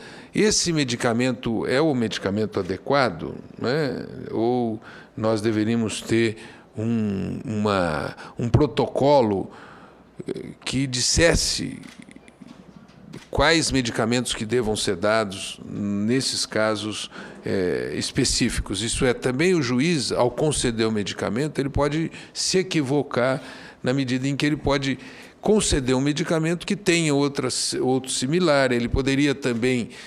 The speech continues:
eh, digamos, ceder algum movimento da indústria de medicamentos, né?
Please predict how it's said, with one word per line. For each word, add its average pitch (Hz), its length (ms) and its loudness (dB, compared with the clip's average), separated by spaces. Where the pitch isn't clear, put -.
eh, 113 200 0
digamos, 117 440 0
ceder 135 600 2
algum 131 320 0
movimento 127 580 0
da 123 120 2
indústria 135 680 0
de 107 140 -4
medicamentos, 127 960 -2
né? 131 200 -2